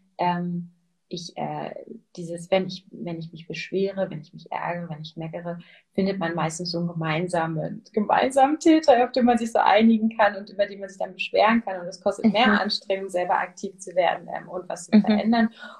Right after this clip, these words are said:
Speaker 1: Und finde aber auch, dass wir, wenn wir so die, äh, Wende auch betrachten oder die Wiedervereinigung, dass die Deutschen es eben schon gezeigt haben, dass wir das machen, wenn uns was wirklich wichtig ist.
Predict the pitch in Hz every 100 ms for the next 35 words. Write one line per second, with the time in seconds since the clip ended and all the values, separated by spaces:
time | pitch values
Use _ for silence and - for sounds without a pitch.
0 | - 208 190 208 196 175 180 - 180 -
1 | 185 - 180 175 175 170 - - - 165
2 | 165 165 160 160 156 156 175 190 254 214
3 | 180 - - - 160 - 170 165 185 226
4 | 226 - - 190 208 196 190 - - _
5 | 190 185 175 170 165 - - 165 160 180
6 | 175 175 180 190 - 214 190 - 156 160
7 | 170 165 - 233 180 175 175 165 - 185
8 | 202 202 220 180 180 - - 160 -